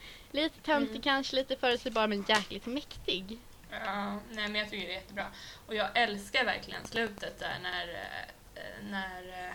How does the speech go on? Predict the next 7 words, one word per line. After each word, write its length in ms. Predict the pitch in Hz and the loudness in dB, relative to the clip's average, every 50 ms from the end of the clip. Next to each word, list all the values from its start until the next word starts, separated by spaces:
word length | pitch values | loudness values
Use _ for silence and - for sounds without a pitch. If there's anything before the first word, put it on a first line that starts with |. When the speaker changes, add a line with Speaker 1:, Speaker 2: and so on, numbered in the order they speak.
| - | -8
Speaker 2:
han 220 | - 202 196 185 180 | -6 -6 -4 -4 -4
och 80 | 180 | -4
Voldemort 520 | 185 196 196 190 185 180 175 165 160 147 - - - - - - | 0 0 0 0 -2 -6 -8 -8 -10 -10 -12 -14 -16 -18 -12 -8
duellerar, 600 | - 175 180 190 190 175 160 98 - - - - - | -8 -6 -4 -2 -2 -2 -2 -2 -2 -4 -4 -4 -6
och 60 | 196 | -8
så, 100 | 202 208 214 | -8 -8 -8
liksom, 260 | - 196 196 - 196 | -8 -8 -8 -8 -8